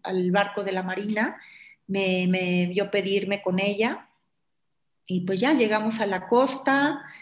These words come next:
ahí nos separaron, se la llevaron a ella, y, este, pues, ya después salieron y me dieron la noticia, ¿no? Que,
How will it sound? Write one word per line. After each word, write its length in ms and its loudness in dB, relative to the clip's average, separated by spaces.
ahí 240 2
nos 180 2
separaron, 580 2
se 140 -4
la 100 0
llevaron 480 -2
a 80 -6
ella, 640 0
y, 240 0
este, 380 -4
pues, 160 -4
ya 140 4
después 320 -2
salieron 420 -2
y 60 -4
me 100 2
dieron 240 0
la 80 2
noticia, 500 -6
¿no? 220 -6
Que, 240 -16